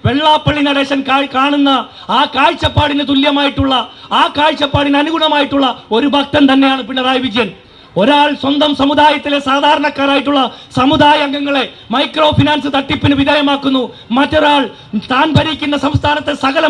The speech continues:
മനുഷ്യരെയും സകല സാധാരണക്കാരെയും കൊള്ളയടിച്ചുകൊണ്ട് ഒമ്പതര കൊല്ലമായിട്ട് ജൈത്രയാത്ര തുടരുന്നു. അങ്ങനെ നോക്കുമ്പോൾ ഈ രണ്ട് ഭക്തന്മാരും നമ്മുടെ പൊതുസമൂഹത്തിൽ നിന്ന് മാറ്റി നിർത്തപ്പെടേണ്ടതാണ്, പൊതുസമൂഹത്തിന്റെ മുമ്പിൽ വിചാരണ ചെയ്യപ്പെടേണ്ടവരാണ്.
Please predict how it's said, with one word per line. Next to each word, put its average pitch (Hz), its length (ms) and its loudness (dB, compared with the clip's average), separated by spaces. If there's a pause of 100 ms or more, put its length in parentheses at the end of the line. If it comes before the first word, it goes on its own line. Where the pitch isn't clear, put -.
മനുഷ്യരെയും 285 540 -2 (320)
സകല 262 220 0 (120)
സാധാരണക്കാരെയും 294 800 0 (260)
കൊള്ളയടിച്ചുകൊണ്ട് 302 800 0 (100)
ഒമ്പതര 311 300 0 (140)
കൊല്ലമായിട്ട് 302 560 -2 (320)
ജൈത്രയാത്ര 285 720 0
തുടരുന്നു. 277 360 -2 (340)
അങ്ങനെ 302 240 0
നോക്കുമ്പോൾ 277 420 0 (280)
ഈ 269 40 6 (100)
രണ്ട് 285 300 0
ഭക്തന്മാരും 262 680 0 (220)
നമ്മുടെ 262 260 0
പൊതുസമൂഹത്തിൽ 269 720 0
നിന്ന് 254 200 0 (280)
മാറ്റി 277 340 0
നിർത്തപ്പെടേണ്ടതാണ്, 262 1300 -2 (360)
പൊതുസമൂഹത്തിന്റെ 269 720 0
മുമ്പിൽ 247 200 -2 (320)
വിചാരണ 311 400 2 (100)
ചെയ്യപ്പെടേണ്ടവരാണ്. 233 720 -4